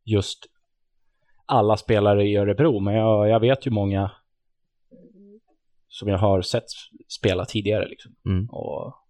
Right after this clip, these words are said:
Speaker 1: just med målvakten också, Hudacek har ju följt lite grann, han har varit i Södertälje och sådär, och,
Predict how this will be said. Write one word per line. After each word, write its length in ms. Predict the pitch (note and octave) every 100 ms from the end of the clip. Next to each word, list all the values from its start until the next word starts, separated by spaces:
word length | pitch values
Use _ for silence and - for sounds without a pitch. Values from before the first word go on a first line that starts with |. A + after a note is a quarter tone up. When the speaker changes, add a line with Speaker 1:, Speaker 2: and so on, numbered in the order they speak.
| _ -
Speaker 1:
just 220 | G2+ -
med 80 | G#2
målvakten 480 | G2 F#2+ F#2+ - F#2
också, 200 | - F#2+
Hudacek 520 | G2 F2 - G2+ -
har 120 | F#2+
ju 220 | F2+ G#2 - _ _ _ _ _ _ _ _ _ _ _ -
följt 240 | A2 F#2
lite 180 | G#2+ -
grann, 280 | G2+ G2+ G2+
han 100 | G2
har 80 | G2
varit 240 | F#2+ -
i 40 | -
Södertälje 580 | - - G#2 - -
och 80 | B1
sådär, 340 | - - - -
och, 340 | - -